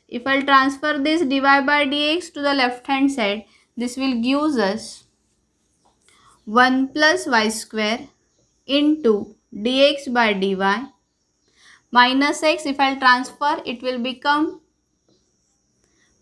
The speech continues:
plus x equal to minus minus plus. So it is plus e raised to minus tan inverse y.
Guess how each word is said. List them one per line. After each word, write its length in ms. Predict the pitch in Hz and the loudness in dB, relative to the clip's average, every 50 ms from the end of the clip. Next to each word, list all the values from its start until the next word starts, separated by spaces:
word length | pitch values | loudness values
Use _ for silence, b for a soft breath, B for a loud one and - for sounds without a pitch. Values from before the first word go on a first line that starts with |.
| _ _ | _ _
plus 380 | - 277 294 302 339 - - 240 | -2 2 2 2 2 2 -2 -2
x 320 | 214 202 220 214 - - _ _ | -4 -4 -4 -6 -12 -20 _ _
equal 600 | - 247 233 233 - 269 277 285 294 294 269 269 | -10 -10 -10 -8 -4 0 2 2 2 2 -2 -4
to 340 | - 202 185 208 233 - - _ _ | -2 -2 -2 -2 -4 -10 -16 _ _
minus 540 | - 233 233 240 240 247 254 269 294 - - | 0 2 2 2 2 2 0 0 -2 -2 0
minus 560 | 285 277 285 285 285 294 302 320 370 381 - | 0 2 2 2 0 -2 -2 -2 -4 -4 -8
plus. 640 | - _ _ _ 285 285 269 233 269 269 - - - _ _ | -14 _ _ _ -2 0 2 2 0 -2 -8 -16 -20 _ _
So 180 | - - 240 | -8 -6 -6
it 100 | 226 226 | -4 -2
is 160 | 254 262 269 | -4 -4 -6
plus 440 | - _ - 277 285 294 311 370 - - - | -8 _ -4 0 2 2 2 0 -2 -8 -8
e 200 | - 240 254 254 | -4 -2 0 2
raised 280 | 262 254 254 262 - | 4 2 2 0 -4
to 120 | - 277 262 | -6 -4 -2
minus 640 | 262 240 233 233 240 254 269 285 294 339 370 - - _ _ _ | 0 0 0 0 0 -2 -2 0 0 -2 -4 -6 -12 _ _ _
tan 220 | 226 226 226 226 226 | 0 0 2 2 2
inverse 680 | 233 240 240 240 233 240 269 269 277 285 277 - - | 2 2 2 2 2 2 2 2 2 0 -2 -8 -12
y. 340 | - 214 202 190 185 196 196 | -8 -4 -4 -4 -4 -4 -10